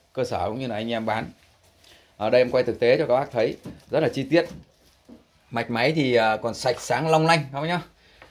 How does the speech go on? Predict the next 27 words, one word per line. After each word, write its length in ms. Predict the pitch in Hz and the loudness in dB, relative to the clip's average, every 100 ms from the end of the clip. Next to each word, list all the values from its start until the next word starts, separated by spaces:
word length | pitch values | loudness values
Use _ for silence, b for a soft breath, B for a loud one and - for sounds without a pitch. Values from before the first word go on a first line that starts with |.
| _ | _
Đấy, 220 | 117 131 | -4 -2
các 100 | 151 | 0
bác 180 | 143 165 | 2 0
có 80 | 165 170 | -2 -2
thích, 180 | 220 - | -2 2
à, 200 | 170 151 | 4 4
vệ 260 | 123 117 | 4 0
sinh 340 | 117 180 165 147 | 0 0 0 0
gì 160 | 139 | 0
thêm 240 | 127 165 - | 2 2 2
sạch 200 | 143 127 | -2 0
nữa 220 | 165 110 - | 0 0 0
thì 440 | 139 123 113 104 | -2 -2 -4 -4
sạch 180 | 139 131 | -2 2
thôi. 120 | 165 - - | 2 0 -4
Còn 220 | 113 113 | -6 -4
đâu 220 | 127 123 | -6 -6
là, 180 | 113 101 b b b b - | -6 -8 b b b b -8
à, 280 | 104 107 | 0 0
máy 240 | 104 113 147 | 2 0 2
nguyên 220 | 165 156 | 4 4
bản 240 | 110 104 | 2 -2
như 100 | 117 | -6
thế 80 | 127 | -6
này 200 | 123 104 | -4 -6
thì 180 | 104 101 | -6 -8
cũng, 160 | 104 | -10